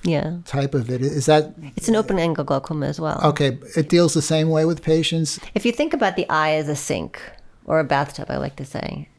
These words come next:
Speaker 1: there's a, a faucet that's open that pours water into the sink, and then there's a drain. The eye is just different in that it's a closed system. There's, it's just like a, a balloon. So you have a fluid going in and you have fluid going out. And if there's not a balance between the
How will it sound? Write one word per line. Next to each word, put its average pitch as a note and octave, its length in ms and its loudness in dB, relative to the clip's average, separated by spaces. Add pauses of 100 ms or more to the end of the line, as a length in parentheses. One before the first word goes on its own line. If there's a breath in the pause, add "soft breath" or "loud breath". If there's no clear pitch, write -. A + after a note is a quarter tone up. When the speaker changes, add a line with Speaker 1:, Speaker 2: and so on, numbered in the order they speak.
(220)
Speaker 1:
there's D#3+ 200 0
a, C#3+ 380 0
a D#3+ 100 -2
faucet E3 420 -2
that's D#3+ 180 -2
open F3 600 -2
that C#3+ 160 -4 (760)
pours D#3+ 240 -2
water D#3 280 2
into E3 140 -2
the E3 80 -2
sink, D#3+ 220 0
and E3 80 -2
then E3 60 2
there's D#3+ 200 2
a F3 60 4
drain. E3 500 0 (460 loud breath)
The F3 120 4
eye F3 160 4
is E3+ 260 0
just D#3 180 -2
different F#3 300 2
in - 40 2
that C3+ 160 0
it's D3 160 -4
a D#3 40 0
closed F#3+ 400 2
system. C3+ 420 -6
There's, C#3 280 -6 (140)
it's - 180 -8
just D3 220 -6
like A#2+ 140 -6
a, B2+ 160 -4 (100)
a D3 100 -4
balloon. C#3+ 540 0 (500 loud breath)
So - 140 -4
you D#3+ 60 2
have C#3+ 80 -4
a D3 40 -2
fluid F3 280 2
going D#3+ 260 2
in A3 100 4
and F#3 120 2
you E3 80 4
have D3+ 60 -4
fluid F3 280 2
going D#3+ 300 4
out. C3+ 140 2
And C#3+ 120 0
if D3 60 -2
there's D#3+ 120 0
not E3+ 160 2
a E3+ 40 0
balance D#3+ 720 -2 (160)
between D#3+ 340 0
the D3+ 180 0